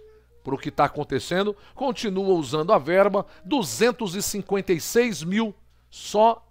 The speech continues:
este ano a deputada já gastou. Então, comentem aí, pessoal. Eu espero que vocês tenham gostado. Se gostou, crava o dedo no positivo aí, deixa o seu like, se inscreve e eu volto a qualquer momento com mais uma notícia aqui no nosso canal.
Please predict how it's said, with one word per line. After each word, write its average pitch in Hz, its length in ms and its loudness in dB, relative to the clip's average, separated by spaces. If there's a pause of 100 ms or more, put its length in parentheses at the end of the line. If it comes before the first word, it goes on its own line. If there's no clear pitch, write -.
(160)
este - 460 2
ano 160 360 0 (200)
a 185 100 2
deputada 147 560 -2
já 131 120 0
gastou. 131 400 -4
Então, 202 380 -4 (480)
comentem 220 560 2
aí, 135 160 2
pessoal. 113 600 0 (280)
Eu 262 140 10
espero 180 280 0
que - 60 -12
vocês - 140 -6
tenham 190 160 -6
gostado. 233 420 2
Se - 140 -10
gostou, 220 480 2 (260)
crava 214 360 4
o 185 40 -2
dedo 185 260 6
no 180 100 -2
positivo 151 600 -4
aí, 185 240 -4 (200)
deixa 180 220 -2
o - 40 -10
seu 131 160 -4
like, 147 300 0
se - 140 -8
inscreve 147 480 -4 (220)
e 175 60 -6
eu 131 80 0
volto 131 220 -2
a - 20 -14
qualquer 123 240 -8
momento 123 360 -8 (220)
com 202 180 0
mais 170 380 2
uma 208 140 -2
notícia 156 580 -4 (260)
aqui 160 320 -4
no 143 120 -6
nosso 123 300 -4
canal. 110 420 -2